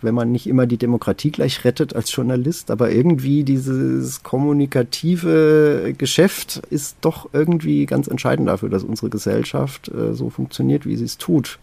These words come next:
Ähm, dass Menschen irgendwie sich informieren können, äh, sich eine Meinung bilden können, ähm, Dinge entscheiden können in ihrem Leben, äh, egal ob es darum geht, was sie jetzt kaufen oder wen sie wählen oder was auch immer,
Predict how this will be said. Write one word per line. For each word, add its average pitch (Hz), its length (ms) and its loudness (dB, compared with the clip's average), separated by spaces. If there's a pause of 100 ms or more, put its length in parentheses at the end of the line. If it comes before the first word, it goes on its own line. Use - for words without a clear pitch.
(720)
Ähm, 113 460 2
dass - 220 -2
Menschen 107 420 0
irgendwie 110 800 2 (560)
sich - 760 -8
informieren 127 520 6
können, 117 580 4
äh, 113 260 0
sich 113 220 -6
eine 120 80 0
Meinung 117 320 6
bilden 113 320 4
können, 107 680 2
ähm, 101 960 -2 (960)
Dinge 113 160 2
entscheiden 104 480 0
können 101 540 0
in 107 240 -2
ihrem 104 200 0
Leben, 104 640 0 (560)
äh, - 60 -14
egal 98 400 -4
ob - 160 -10 (240)
es - 80 -20
darum 101 160 -2
geht, 110 160 0
was 101 100 4
sie 110 60 2
jetzt 110 160 0
kaufen 123 400 4
oder 117 160 4
wen 113 160 4
sie 107 120 0
wählen 110 380 6
oder 107 180 0
was 101 160 -4
auch 101 140 -6
immer, 127 240 0